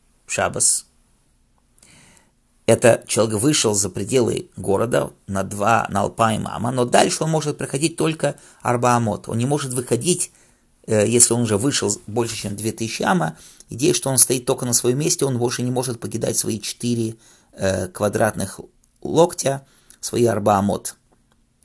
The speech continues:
э, свои два метра вокруг. Потому что идея Тхума, как раз его место, он не может его покидать. Это то, что написано, что пусть человек не выходит из своего места, что и это как раз идея ехиды.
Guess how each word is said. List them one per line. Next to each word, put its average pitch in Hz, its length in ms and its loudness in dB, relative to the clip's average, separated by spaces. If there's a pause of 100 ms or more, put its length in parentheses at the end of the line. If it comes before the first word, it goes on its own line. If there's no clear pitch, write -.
(120)
э, 92 400 -2
свои 95 240 2
два 95 160 0
метра 98 340 -2
вокруг. - 480 -10 (680)
Потому - 140 -10
что 98 160 -2
идея 160 300 4
Тхума, 151 600 0 (300)
как - 200 -10
раз 139 180 4
его 123 360 4
место, 120 480 2
он 123 100 0
не 123 80 4
может 127 280 0
его 113 180 -2
покидать. - 640 -4 (600)
Это - 120 -12
то, - 180 -4
что 107 140 -4
написано, 110 340 0
что 98 160 -4
пусть - 380 -4
человек - 240 0
не 120 80 -4
выходит 127 480 -4
из 135 200 2
своего 110 500 0
места, - 540 0 (380)
что - 180 -10
и 120 120 -2
это - 180 -2
как - 160 -12
раз 135 240 2
идея 175 340 2
ехиды. 147 560 -2